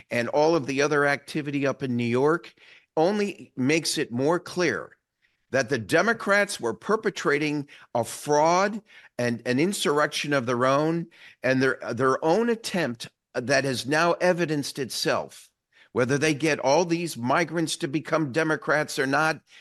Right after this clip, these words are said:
they may switch to becoming Republicans, because what they are showing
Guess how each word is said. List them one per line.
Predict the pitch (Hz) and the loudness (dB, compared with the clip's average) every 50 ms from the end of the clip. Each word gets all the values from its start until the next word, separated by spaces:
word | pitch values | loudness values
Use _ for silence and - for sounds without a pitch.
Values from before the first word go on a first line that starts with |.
| - - - | -10 -4 0
they | 139 151 | 0 2
may | 165 175 170 | 4 2 2
switch | 151 - - - 143 160 160 - - - | 2 0 -4 -2 -2 -2 -2 -2 -4 -6
to | - 143 | -6 -6
becoming | 117 127 143 120 - - 139 143 147 139 127 | -4 -4 -6 -6 -2 -2 0 0 0 0 0
Republicans, | 135 131 - - 135 135 120 135 123 - 127 123 123 107 - - - - - _ | -2 -2 0 0 0 0 0 -2 -4 -2 -4 -4 -4 -4 -8 -12 -16 -20 -16 _
because | - 135 117 - 135 123 110 87 | -6 -6 -4 -2 -2 -2 -2 -4
what | 85 85 90 110 170 226 220 - _ - | -8 -6 0 2 2 2 0 -2 _ -2
they | 151 139 135 - - | 0 0 0 0 0
are | 107 113 107 107 | 0 0 0 0
showing | 101 - - - - 151 160 170 165 165 165 165 165 156 | -4 -6 -6 -4 0 2 2 4 4 2 2 0 -2 -4